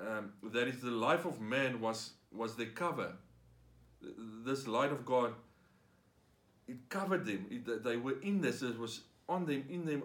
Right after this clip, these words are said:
over them. They existed out of this. Then all of a sudden, in one instant, it was taken away.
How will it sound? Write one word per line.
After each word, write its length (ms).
over 200
them. 300
They 100
existed 600
out 160
of 120
this. 280
Then 120
all 140
of 60
a 20
sudden, 380
in 160
one 260
instant, 420
it 80
was 180
taken 300
away. 260